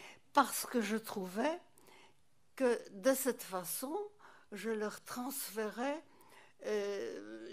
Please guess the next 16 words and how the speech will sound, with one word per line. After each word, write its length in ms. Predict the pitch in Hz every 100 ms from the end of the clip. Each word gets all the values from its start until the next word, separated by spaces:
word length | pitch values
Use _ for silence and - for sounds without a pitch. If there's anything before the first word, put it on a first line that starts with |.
| 226 226
une, 1300 | 220 208 185 185 185 196 185 185 - - - 226
une 100 | 220 226
espèce 600 | 196 - 240 233 196 180
de, 180 | 190 165 - - - - 90 - 214 - 277
ils 140 | 214
partageaient 640 | - 254 - 262 220 311
mon 180 | 359 277
passé 480 | 240 202 196 - 277 415 427 220
et 80 | 214
que 180 | 214 202
ça 320 | - 233 240 - - -
pouvait 480 | 240 226 190 262 339 - - - 233
nuire 600 | 226 247 262 370 381 214
à 60 |
leur 220 | 202 226
développement. 760 | 214 233 226 294 - 415 381